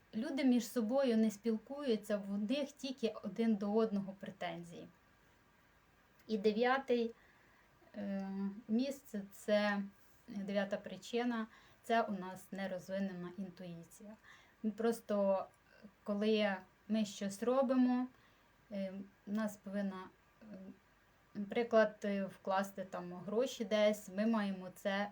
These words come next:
відчувати, а відчувати ми можемо тільки, ну, інтуїцію. Тобто шосте чуття.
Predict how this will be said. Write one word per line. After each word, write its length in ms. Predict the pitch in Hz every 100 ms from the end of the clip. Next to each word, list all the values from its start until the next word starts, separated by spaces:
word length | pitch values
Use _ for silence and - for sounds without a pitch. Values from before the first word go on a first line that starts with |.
| 202
відчувати, 800 | 196 - 185 190 190 190 - -
а 120 | - 175
відчувати 520 | 180 - 220 247 196
ми 140 | 180
можемо 500 | 180 180 196 190 175
тільки, 400 | 175 - 170 -
ну, 140 | 175 175 196
інтуїцію. 720 | 190 180 175 170 170 - 185 170
Тобто 240 | - 226 220 - - _ _ _ _ _ _ _ _ _ - -
шосте 360 | 196 208 -
чуття. 400 | 175 - - 202